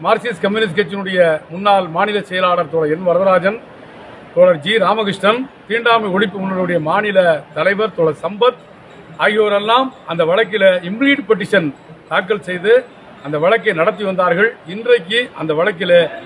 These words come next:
ஒரு வரலாற்று சிறப்புமிக்க தீர்ப்பு. தமிழ்நாட்டு மக்களுடைய உள் இடஒதுக்கீடு பாதுகாக்கப்பட்டிருக்கிறது. இது தமிழ்நாட்டுக்கு மட்டுமல்ல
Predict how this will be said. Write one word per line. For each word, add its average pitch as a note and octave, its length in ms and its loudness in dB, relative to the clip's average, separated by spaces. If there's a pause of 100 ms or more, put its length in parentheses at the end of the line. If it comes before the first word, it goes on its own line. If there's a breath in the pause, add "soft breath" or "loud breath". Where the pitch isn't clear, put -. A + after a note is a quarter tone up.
(180)
ஒரு C#3 120 -8
வரலாற்று G#3+ 500 0
சிறப்புமிக்க F#3 420 -4
தீர்ப்பு. F#3 560 -2
தமிழ்நாட்டு G3 480 -2
மக்களுடைய E3 760 0 (380)
உள் A3 260 -4
இடஒதுக்கீடு F#3 760 0 (400)
பாதுகாக்கப்பட்டிருக்கிறது. F#3 920 0
இது E3+ 220 -2
தமிழ்நாட்டுக்கு G#3+ 640 -2
மட்டுமல்ல F3 640 0